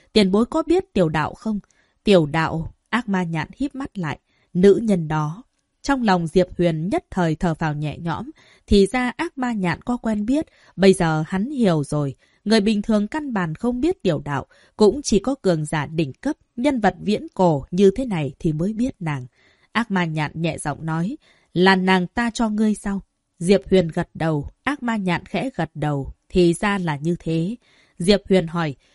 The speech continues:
"Tiền bối biết nàng ta sao?" Ác ma nhạn lắc đầu, "Không biết, có điều đã từng nghe đến nàng ta." Diệp Huyền trầm giọng nói, "Rốt cuộc nàng ta là ai?" Thật ra,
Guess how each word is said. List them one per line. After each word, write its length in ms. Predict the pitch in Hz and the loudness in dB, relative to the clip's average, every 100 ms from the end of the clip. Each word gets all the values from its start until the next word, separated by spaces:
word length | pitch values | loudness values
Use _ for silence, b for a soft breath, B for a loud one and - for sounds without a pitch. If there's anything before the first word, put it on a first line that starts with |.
| _ | _
"Tiền 180 | - 208 | 2 4
bối 160 | 214 254 | 4 2
biết 240 | 320 381 | 2 0
nàng 260 | 202 170 160 | 0 0 -2
ta 220 | 220 220 | -6 -8
sao?" 240 | - 220 214 _ _ _ _ | -8 -10 -12 _ _ _ _
Ác 200 | 226 226 | -4 0
ma 120 | 196 | -2
nhạn 240 | 170 156 - | -2 -4 -6
lắc 320 | 196 190 _ | -8 -8 _
đầu, 340 | 160 147 135 _ | -4 -2 -4 _
"Không 320 | _ 202 185 | _ -2 0
biết, 200 | 226 269 b b b | -2 -4 b b b
có 100 | - | -2
điều 280 | 247 202 180 | 4 6 6
đã 160 | 180 240 | 4 -2
từng 300 | 214 175 175 | -2 -2 -2
nghe 160 | 220 | -2
đến 240 | 196 190 254 | -2 -4 -4
nàng 220 | 170 139 | -6 -8
ta." 300 | - 170 165 - _ _ _ | -8 -6 -6 -10 _ _ _
Diệp 260 | 175 214 - | 0 0 4
Huyền 240 | 190 180 | 2 2
trầm 200 | 190 165 | -2 -2
giọng 240 | 175 165 | -2 -4
nói, 320 | 185 180 208 349 b b | -4 -4 -4 -6 b b
"Rốt 260 | - 294 370 - | -2 2 2 4
cuộc 260 | 185 170 | 4 4
nàng 240 | 170 170 165 | 0 -2 -4
ta 180 | - 226 | -6 -6
là 180 | 165 | -6
ai?" 320 | 135 180 190 185 _ _ _ _ - | -8 -6 -6 -8 _ _ _ _ -2
Thật 160 | 190 - | -2 0
ra, 260 | 185 175 | 0 0